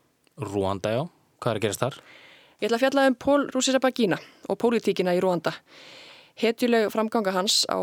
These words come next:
Speaker 2: hörmungatímum þjóðar sinnar var hráefni í Hollywoodmyndina Hotel Rúanda. En hann var á mánudaginn dæmdur í tuttugu og fimm ára fangelsi fyrir hryðjuverkastarfsemi.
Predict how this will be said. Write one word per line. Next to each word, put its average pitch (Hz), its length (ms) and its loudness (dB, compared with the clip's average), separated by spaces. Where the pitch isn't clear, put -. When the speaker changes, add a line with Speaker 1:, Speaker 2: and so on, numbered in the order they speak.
Speaker 2:
hörmungatímum 202 720 0
þjóðar 190 320 0
sinnar 175 280 -2
var 196 180 -4
hráefni 220 400 0
í 208 80 2
Hollywoodmyndina 220 720 2
Hotel 196 440 -2
Rúanda. 233 340 0
En 196 100 0
hann 233 180 2
var 196 140 4
á 202 40 0
mánudaginn 208 520 0
dæmdur 220 400 0
í 202 80 0
tuttugu 262 400 -4
og - 40 -8
fimm 262 240 2
ára 202 160 -2
fangelsi 247 680 -4
fyrir 214 240 -6
hryðjuverkastarfsemi. - 800 -6